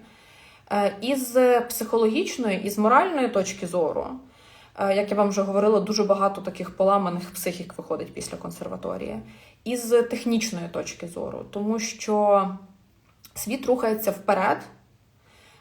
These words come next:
дослідження вокальні рухаються вперед. І так, можна вчитися, м, такою класичною школою,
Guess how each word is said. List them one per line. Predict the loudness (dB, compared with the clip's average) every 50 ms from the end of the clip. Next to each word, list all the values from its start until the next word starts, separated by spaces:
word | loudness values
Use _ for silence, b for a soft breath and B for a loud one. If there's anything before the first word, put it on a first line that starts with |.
| b b
дослідження | -6 -6 -4 -2 2 2 2 2 2 -2 -2 -2
вокальні | -2 -4 -4 -4 -6 -6 -6 -8 -8
рухаються | -8 -8 -8 -8 -10 -10 -10 -12 -14
вперед. | -14 -10 -8 -8 -6 -6 -8 -10 -10 -8
І | -8 -6
так, | 2 4 6 6 6 4 0
можна | 2 2 4 4 2 0
вчитися, | -2 -2 -4 -4 -4 -4 -4 -10 -10 -6 -4 -2 -2 0 0 0 0 0 -2 -2 -6 -8 -10 -14 -18 -20 -20 _ _ _ _ _ _ _ _ _ _ _ _ _ _ _ -14 -10
м, | -8 -8 -6 -6 -6 -6 -6 -6 -8 -8 -8 -8 -8 -6 -6 -4 -6 -6 -6 -8 -12 -12 -14 -18 -20 -20 -20 -20 _ _ _ _ _ _ _ -20 _
такою | -16 -6 -4 -4 -4
класичною | -4 -6 0 0 0 0 2 -4 -4 -4 -6 -6 -4 -4 -4
школою, | -4 -6 -6 -2 0 0 0 0 -4 -8 -10 -12